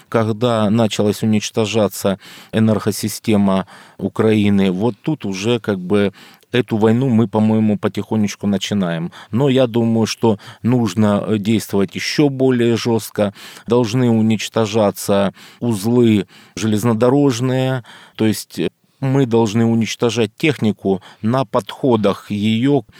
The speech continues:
То есть, как только она заходит на территорию бывшей Украины,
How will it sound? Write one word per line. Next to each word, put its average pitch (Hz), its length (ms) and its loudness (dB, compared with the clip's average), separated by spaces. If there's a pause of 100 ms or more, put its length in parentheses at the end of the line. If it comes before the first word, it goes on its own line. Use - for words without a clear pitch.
(400)
То 120 80 -2
есть, - 140 -4
как 160 200 -2
только 113 380 2
она 113 220 2
заходит 101 520 -4
на 110 160 0
территорию 98 640 0
бывшей 101 400 -4
Украины, 135 560 -2